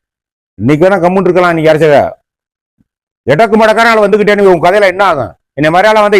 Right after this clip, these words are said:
என்ன ஆகும் உங்க கதையெல்லாம் பாத்துக்குங்க. நல்லா பா-, நல்லா இல்ல, நல்லா இல்ல. முதல் அந்த சாதி சிலையை பூரா முதல் தூக்குங்க. எந்த குரு பூஜையும் நடத்தக்கூடாது, தேவையே இல்ல.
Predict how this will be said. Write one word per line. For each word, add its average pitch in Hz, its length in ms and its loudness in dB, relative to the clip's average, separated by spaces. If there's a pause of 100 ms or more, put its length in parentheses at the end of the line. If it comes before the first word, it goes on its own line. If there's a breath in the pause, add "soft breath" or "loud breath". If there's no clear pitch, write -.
என்ன 240 140 2 (100)
ஆகும் 208 180 0
உங்க 175 160 2
கதையெல்லாம் 160 360 0
பாத்துக்குங்க. 127 360 -4 (500)
நல்லா 151 260 0
பா-, 160 180 0
நல்லா 170 260 0
இல்ல, 135 120 -2 (300)
நல்லா 160 280 0
இல்ல. 170 120 0 (420 loud breath)
முதல் 170 160 2
அந்த 147 160 -2
சாதி 202 240 0
சிலையை 180 160 2
பூரா 175 160 -2
முதல் 156 180 -2
தூக்குங்க. 143 260 -2 (180)
எந்த 170 180 -2
குரு 208 120 2
பூஜையும் 190 220 0
நடத்தக்கூடாது, 151 360 -2 (500)
தேவையே 220 360 4
இல்ல. 196 120 0